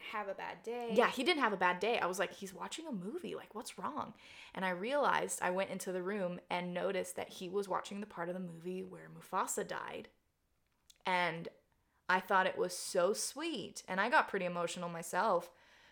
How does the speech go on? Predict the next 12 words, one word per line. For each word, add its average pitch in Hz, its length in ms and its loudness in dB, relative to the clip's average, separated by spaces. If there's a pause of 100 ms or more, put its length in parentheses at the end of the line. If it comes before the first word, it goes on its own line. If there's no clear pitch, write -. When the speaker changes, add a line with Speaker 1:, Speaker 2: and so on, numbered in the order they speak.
Speaker 2:
just - 240 0
thinking 185 360 -6
about 160 440 4 (680)
the 220 120 -4
fact 185 260 -4
that 208 160 0
Matthew 185 320 0
totally 175 520 2
connected 196 560 -4
with 180 200 -4
the 196 80 -12
story 240 520 -2